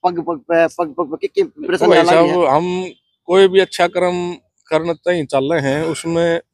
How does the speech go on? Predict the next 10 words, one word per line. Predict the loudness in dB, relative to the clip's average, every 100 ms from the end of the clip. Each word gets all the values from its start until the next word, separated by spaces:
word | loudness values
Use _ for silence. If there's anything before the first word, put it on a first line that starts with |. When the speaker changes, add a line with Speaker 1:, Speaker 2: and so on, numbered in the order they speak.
| -8
Speaker 2:
चुनौती | -2 -2 -2
तो | -2 2
आवे | 2 0
हैं। | -6 -14 _ _ _ _ _ _ _ _ -6 0
ये | 2
तो | 2
छोटी | 0 0 2
मोटी | 0 0 2
बात | 2 2
है, | -2